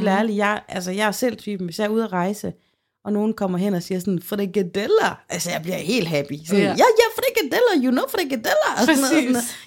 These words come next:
Speaker 2: noget. "Ja, ja, Anna, no, Morten fra Vejle. Ja, ja,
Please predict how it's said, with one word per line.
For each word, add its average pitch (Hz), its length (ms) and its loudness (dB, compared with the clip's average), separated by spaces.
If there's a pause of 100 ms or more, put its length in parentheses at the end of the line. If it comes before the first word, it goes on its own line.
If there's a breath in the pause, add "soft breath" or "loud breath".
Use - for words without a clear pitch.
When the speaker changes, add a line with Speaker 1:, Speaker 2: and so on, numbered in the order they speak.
Speaker 2:
noget. 349 120 4 (200)
"Ja, 392 40 4
ja, 254 200 2
Anna, 339 200 4
no, 302 220 4
Morten 262 400 4
fra 220 160 -4
Vejle. 269 400 6
Ja, 294 240 4 (180)
ja, 640 60 2